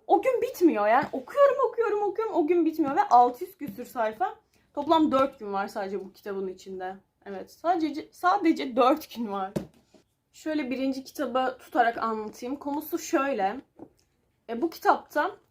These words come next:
kimeralar ve melekler var. Kimeralar ve melekler birbirine düşman iki ırk. Ve, e, aralarında çok savaşlar olmuş. Yani eskiden de çok savaşlar olmuş. Şu anda da neredeyse, e, savaşa girecekler falan.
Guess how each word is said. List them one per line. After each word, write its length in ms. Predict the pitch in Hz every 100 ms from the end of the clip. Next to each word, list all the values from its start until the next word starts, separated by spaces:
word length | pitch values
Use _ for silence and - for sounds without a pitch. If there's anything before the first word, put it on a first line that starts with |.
| _
kimeralar 680 | - 320 359 339 233 240 311
ve 60 |
melekler 640 | 349 254 233 226 254 247 196
var. 240 | 214 339 -
Kimeralar 680 | - 320 359 349 254 214 220
ve 80 |
melekler 580 | 254 330 285 254 330 339
birbirine 480 | 285 254 262 269 269
düşman 520 | 262 - 240 214 320 -
iki 360 | 269 - - 233
ırk. 440 | 214 - - _ _ _ _ _ -
Ve, 120 | 320
e, 360 | 370 - 226
aralarında 840 | 233 240 269 294 294 320 330 392 -
çok 320 | - 320 359
savaşlar 640 | - 285 226 220 220 254 247
olmuş. 340 | 214 196 202
Yani 180 | 208 196
eskiden 520 | 220 220 - 220 233
de 80 | 294
çok 220 | 311 330
savaşlar 480 | - 311 311 311 330
olmuş. 360 | 311 302 339 - - - - _ _ _ _
Şu 320 | - - 381
anda 280 | 359 320 302
da 80 | 330
neredeyse, 640 | 302 330 370 311 277 381
e, 520 | 415 - - - - - _ _
savaşa 460 | 262 269 285 285
girecekler 840 | 269 226 233 202 214 - 226 220 254
falan. 380 | 269 226 233